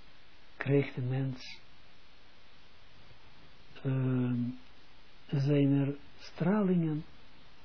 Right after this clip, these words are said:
venstertjes, als het ware, die stralen naar binnen, naar die,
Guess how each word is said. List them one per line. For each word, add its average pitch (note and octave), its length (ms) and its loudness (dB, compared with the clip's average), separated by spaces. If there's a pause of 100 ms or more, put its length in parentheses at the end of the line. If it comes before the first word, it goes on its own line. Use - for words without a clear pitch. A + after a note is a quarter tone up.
(220)
venstertjes, - 1080 2 (720)
als - 160 -4
het B2+ 100 -4
ware, C3+ 440 4 (440)
die B2+ 440 2 (1080)
stralen C#3+ 920 4
naar A#2+ 360 0
binnen, D3 460 4 (1400)
naar C3 680 4 (200)
die, A#2+ 280 -2